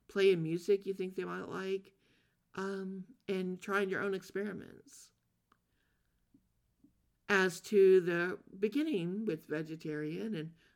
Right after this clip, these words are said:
what does that mean if they're conscious and sentient and they feel fear and pain just like every other conscious thing?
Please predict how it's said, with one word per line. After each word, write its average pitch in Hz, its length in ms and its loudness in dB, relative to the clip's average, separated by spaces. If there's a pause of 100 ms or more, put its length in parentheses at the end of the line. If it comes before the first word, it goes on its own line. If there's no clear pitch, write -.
what 170 140 -2
does 165 120 -2
that 170 180 -4
mean 185 220 -2
if 156 120 -6
they're 156 140 -2
conscious 151 520 -6
and 143 120 -10
sentient 143 600 -10 (500)
and 175 160 -2
they 160 140 4
feel 156 340 -2
fear 151 420 -2
and 156 180 -6
pain 156 380 -6
just 156 240 -10
like 147 300 -4 (540)
every 156 260 -2
other 156 180 -2
conscious 151 460 -10
thing? 226 380 -8